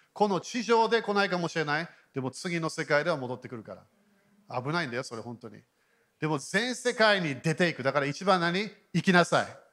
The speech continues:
い。動きなさい。止まらないで。何が起きても止まらない。なんで、イエス様の命令は動かなきゃいけない。だからな-、なんでいろいろな今まで過去の流れでムーブメントがムーブメントじゃなくなるか。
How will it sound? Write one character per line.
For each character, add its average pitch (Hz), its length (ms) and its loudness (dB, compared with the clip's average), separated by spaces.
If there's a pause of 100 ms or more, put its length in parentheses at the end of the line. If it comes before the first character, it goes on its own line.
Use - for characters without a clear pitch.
(1300)
い。 190 40 2
動 208 180 6
き 226 140 -2
な 202 120 4
さ 139 180 0
い。 104 40 -10 (380)
止 220 140 2
ま 220 120 6
ら 220 140 6
な 214 120 4
い 165 60 0
で。 139 80 -2
何 202 340 2
が 247 120 4
起 233 140 2
き - 40 -10
て 240 80 2
も 185 100 0
止 165 140 -4
ま 160 100 0
ら 160 120 2
な 135 100 -6
い。 98 80 -16 (640)
な 160 120 6
ん 175 60 0
で、 190 160 -2
イ 151 140 -2
エ 233 100 4
ス - 140 -8
様 214 240 2
の 160 120 2
命 180 280 0
令 180 160 0
は 160 280 4
動 185 200 2
か 190 140 4
な 185 120 2
き 147 80 -6
ゃ 127 40 -2
い 123 40 -6
け 123 120 -10
な 101 100 -14
い。 - 20 -20 (1080)
だ 185 120 6
か 175 120 8
ら - 0 -
な-、 196 180 2
な 190 220 6
ん - 20 -8
で 214 160 2
い 190 60 0
ろ 208 120 4
い 220 40 4
ろ 226 80 2
な 208 100 -2
今 185 240 0
ま 208 160 2
で 185 80 0
過 196 200 2
去 208 120 0
の 202 100 0
流 196 220 4
れ 165 140 2
で 175 240 2
ム 156 420 -2
ー 214 40 -4
ブ 226 100 -2
メ 214 140 -2
ン 190 80 -4
ト 170 120 -4
が 180 220 4
ム 165 300 0
ー - 20 -4
ブ 196 100 -2
メ 190 140 0
ン 175 60 -4
ト 170 100 -2
じ 160 80 -4
ゃ - 20 0
な 170 120 2
く 180 80 -4
な 165 100 4
る 135 80 0
か。 101 180 -10